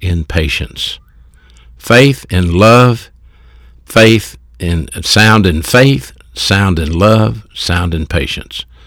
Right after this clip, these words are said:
So this is what Timothy is supposed to teach, God's sound, solid word, so that the older men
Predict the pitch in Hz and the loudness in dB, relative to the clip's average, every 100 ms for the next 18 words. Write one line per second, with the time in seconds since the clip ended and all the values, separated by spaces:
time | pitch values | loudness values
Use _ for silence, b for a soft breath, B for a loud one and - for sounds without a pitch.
0 | b b b b b b - 104 80 62 | b b b b b b -2 0 0 -4
1 | - - 80 92 - 104 - 82 80 - | -16 -16 -6 -4 0 -2 -2 -4 -6 -6
2 | 80 82 87 85 87 - - 82 - 78 | -6 -6 -4 -4 -6 -10 -12 -10 -4 -6
3 | 73 80 - 127 127 - 92 82 90 87 | -6 -10 -2 -2 -2 -4 -4 -2 -4 -4
4 | - 82 87 95 92 - 92 92 107 107 | -4 -2 -2 -2 -4 -2 -2 -2 -4 -6
5 | - 95 120 120 95 - - 85 78 - | -6 2 4 4 2 -2 -2 -2 -4 -8
6 | 82 78 107 135 139 139 123 131 127 123 | -8 0 2 4 4 2 4 4 4 2